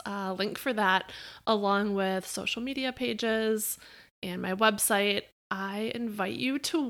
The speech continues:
weigh in, truly, uh, as you hopefully become a fan of tuning in each week. I would love to hear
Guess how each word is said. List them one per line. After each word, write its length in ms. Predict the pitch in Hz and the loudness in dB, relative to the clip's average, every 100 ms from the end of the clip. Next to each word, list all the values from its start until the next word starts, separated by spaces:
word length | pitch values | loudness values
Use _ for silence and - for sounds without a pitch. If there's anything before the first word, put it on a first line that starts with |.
| 214 | 0
weigh 260 | 190 220 | 0 0
in, 480 | 233 220 262 190 170 | 0 -2 0 0 -2
truly, 600 | - 233 233 202 180 180 | -4 -2 -2 -2 -2 -4
uh, 60 | - 190 185 180 185 | -4 -4 -4 -4 -4
as 300 | 202 208 208 | 0 -2 -2
you 460 | 208 214 202 202 202 - - - - - - - | -2 0 2 2 0 -2 -16 -18 -18 -20 -12 2
hopefully 260 | 330 330 294 | 4 6 6
become 400 | 294 - 285 277 | 4 2 2 4
a 140 | 262 | 0
fan 460 | - 247 240 247 247 | 2 2 4 2 2
of 260 | 233 220 | 0 0
tuning 400 | - - 240 240 | -2 -2 0 2
in 180 | 214 214 | 2 0
each 300 | 220 220 - | 0 -2 -2
week. 380 | 220 220 - - - - - | 4 4 4 -2 -4 -8 -2
I 80 | 214 | 0
would 180 | 214 202 | 0 0
love 380 | 202 185 190 - | 2 2 2 -2
to 100 | 208 | -6
hear 680 | - 196 185 180 180 185 | -4 -2 -2 -2 -2 -2